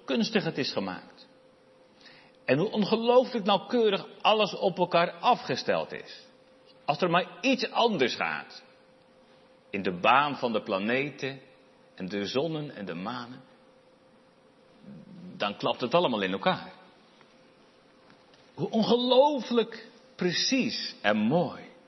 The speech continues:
Dan lijkt het absurd om te denken dat het allemaal vanzelf is ontstaan.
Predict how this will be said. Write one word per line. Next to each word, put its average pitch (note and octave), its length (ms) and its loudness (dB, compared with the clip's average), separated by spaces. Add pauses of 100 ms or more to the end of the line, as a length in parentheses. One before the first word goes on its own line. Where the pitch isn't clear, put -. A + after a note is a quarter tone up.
(680)
Dan A#2 180 2
lijkt F3 300 2
het C#3+ 200 -8
absurd D#3+ 520 -2
om G#2+ 160 -2
te G2+ 140 -2
denken F#2 420 -4 (1000)
dat G2+ 180 -2
het G#2 160 -4
allemaal G2 340 2
vanzelf F#2+ 480 0
is F2+ 140 -6
ontstaan. F2 460 -8